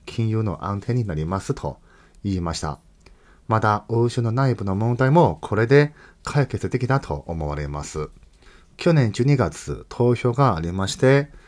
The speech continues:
ハンガリーのオルバン首相が反対しました。これで、この金融援助パッケージですね、できませんでした。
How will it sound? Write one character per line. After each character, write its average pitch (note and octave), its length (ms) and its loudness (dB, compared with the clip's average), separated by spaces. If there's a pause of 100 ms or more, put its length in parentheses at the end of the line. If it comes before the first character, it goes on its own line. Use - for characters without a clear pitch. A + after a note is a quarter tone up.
(180)
ハ - 240 0
ン C3+ 100 2
ガ B2+ 140 0
リ A#2+ 120 2
ー - 20 0
の D3+ 380 2
オ D3 100 4
ル B2 100 2
バ G2 180 -4
ン E2 60 -6
首 E2 220 -8
相 G#2 300 -4
が B2 280 0 (160)
反 A#2 260 -2
対 A2+ 260 -2
し - 140 -6
ま A2 120 0
し - 60 -4
た。 D#2+ 260 -6
こ - 140 0
れ C#3 100 4
で、 C#3+ 320 4 (360)
こ G#2 140 -4
の F#2+ 240 -2
金 A#2+ 220 -2
融 A2+ 200 -2
援 B2 200 0
助 F2 220 -10
パ A#2+ 120 -4
ッ - 60 -6
ケ - 140 -8
ー D#2 40 -6
ジ D2 140 -12
で - 140 -14
す - 120 -8
ね、 B2+ 160 0 (200)
で G#2 100 -6
き - 100 -8
ま G#2 160 -2
せ A2+ 120 -4
ん G#2+ 60 -2
で G#2 100 -2
し - 80 -8
た。 D#2+ 180 -8